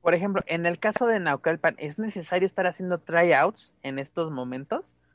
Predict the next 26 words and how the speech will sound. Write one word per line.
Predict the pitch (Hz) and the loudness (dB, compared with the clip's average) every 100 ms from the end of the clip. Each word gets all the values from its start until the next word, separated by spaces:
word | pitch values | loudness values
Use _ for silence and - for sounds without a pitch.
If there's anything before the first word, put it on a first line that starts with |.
| _ _ | _ _
Cuando | - 151 156 156 156 147 | 4 4 6 6 4 4
en | 147 143 | -2 -2
el | 143 | 0
Estado | 143 - 156 170 214 | -2 2 6 8 8
de | 190 | 4
México, | 151 160 160 185 - 190 - _ _ _ | 0 -6 -6 -10 -2 -4 -4 _ _ _
igual | 139 131 156 | -6 0 0
que | - 180 | 0 -4
Ciudad | 165 | 0
de | 165 | 0
México, | 175 170 170 190 | 0 -6 -2 -2
nos | 151 143 135 | -2 -8 -10
en-, | 131 | -14
nos | 135 135 147 | -10 -10 -8
encontramos | 135 135 131 - 143 165 170 | -4 -4 -4 -2 -2 -2 -6
en | 151 139 | -6 -6
semáforo | 135 135 139 156 147 - | -6 -6 0 0 0 -6
rojo, | 131 131 147 135 170 - _ _ - | -6 2 2 4 0 0 _ _ -6
es | 143 | -4
decir, | 160 165 165 | -4 -4 -2
donde | 156 147 143 | -2 0 0
las | 135 135 | 0 -2
actividades | 139 - 147 156 | -4 -4 -4 -2
esenciales | 170 160 139 151 151 165 _ _ _ | -4 -6 -4 -2 0 -2 _ _ _
son | 175 170 | 0 2
las | 160 | 0